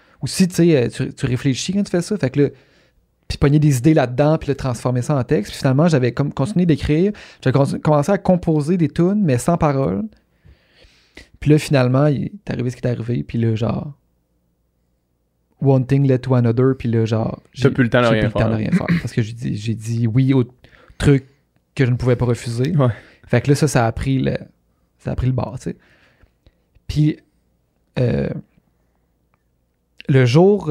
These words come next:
Speaker 1: de mes trente et un ans, voilà deux jours, j'ai écrit mon premier texte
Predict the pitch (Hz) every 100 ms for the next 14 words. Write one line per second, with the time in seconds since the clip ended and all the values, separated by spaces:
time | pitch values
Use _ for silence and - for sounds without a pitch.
0 | 131 127 123 127 127 127 120 165 - _
1 | 143 123 120 117 175 208 _ _ _ _
2 | _ _ _ _ _ _ _ 131 131 120
3 | - 160 127 127 123 - -